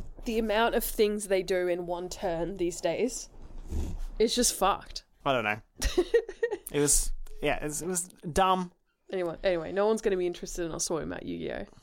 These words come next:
Speaker 2: I love Yu-Gi-Oh!
Speaker 1: I could talk about Yu-Gi-Oh! all fucking day. I love
Speaker 2: So
Speaker 1: it.
Speaker 2: stupid. It's got, like, some fucking excellent dry humor as well.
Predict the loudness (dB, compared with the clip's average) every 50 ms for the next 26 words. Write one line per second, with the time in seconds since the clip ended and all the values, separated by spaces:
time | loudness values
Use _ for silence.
0 | -10 -4 0 2 4 6 6 6 6 4 0 -8 -8 -6 -4 -4 -2 -2 0 0
1 | 0 0 0 -2 -2 -4 -6 -6 -4 -4 -4 -2 -4 -6 -6 -4 -4 -6 -4 -6
2 | -6 -6 -4 -4 -6 -6 -4 0 2 2 4 4 2 2 2 0 0 0 -2 -2
3 | -4 0 4 4 4 6 6 6 6 4 4 4 2 2 2 2 0 -2 0 2
4 | 2 2 0 0 0 0 2 2 2 0 0 0 -2 0 2 2 2 2 2 0
5 | 0 2 4 4 6 4 4 2 2 2 2 2 2 0 0 2 2 2 2 2
6 | 0 -4